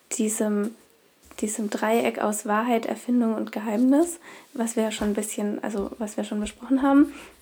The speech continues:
Also entspricht die eigene Erzählung seines eigenen Lebens der Wirklichkeit. Wir zu dem Fazit gelangt sind, dass es egal ist, <laughs> weil jeder eine andere Vorstellung von der Wirklichkeit hat vielleicht, weil Wirklichkeit immer was anderes bedeuten kann.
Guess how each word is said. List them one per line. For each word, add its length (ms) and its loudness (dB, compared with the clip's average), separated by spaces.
Also 240 0
entspricht 440 -4
die 80 2
eigene 220 2
Erzählung 420 0
seines 280 -4
eigenen 600 -4
Lebens 260 0
der 120 0
Wirklichkeit. 480 0
Wir 100 -6
zu 100 -4
dem 140 0
Fazit 360 -6
gelangt 360 -2
sind, 220 -6
dass 160 -10
es 120 -10
egal 300 0
ist, 200 2
<laughs> 540 6
weil 260 10
jeder 160 8
eine 140 8
andere 320 10
Vorstellung 560 6
von 100 4
der 160 4
Wirklichkeit 520 4
hat 180 2
vielleicht, 420 4
weil 160 4
Wirklichkeit 500 -2
immer 280 0
was 140 -4
anderes 380 0
bedeuten 480 2
kann. 280 2